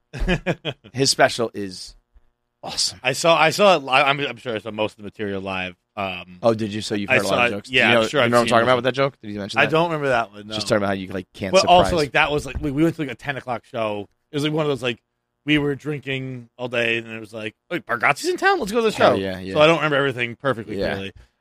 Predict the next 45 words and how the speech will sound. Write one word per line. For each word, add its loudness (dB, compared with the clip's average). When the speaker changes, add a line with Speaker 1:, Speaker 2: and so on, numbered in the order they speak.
Speaker 1:
Um, 6
but, 4
oh, -2
yeah, 2
it 0
was, -8
it -12
was -10
when -8
we 0
Speaker 2:
Oh, -4
wait, 2
we're, -4
well, -10
he -4
was -2
supposed -4
to -8
reschedule -6
his -8
Speaker 1:
Yeah. -12
Speaker 2:
We 0
were 6
supposed 6
to 6
interview 6
him 0
today. 8
He 0
said 2
he -6
cou-, -12
his -2
flight 0
got -4
canceled. -6
He's -6
rescheduled -2
until -6
later 2
this -12
week, 0
but -8
Speaker 1:
Open -12
Friday. -10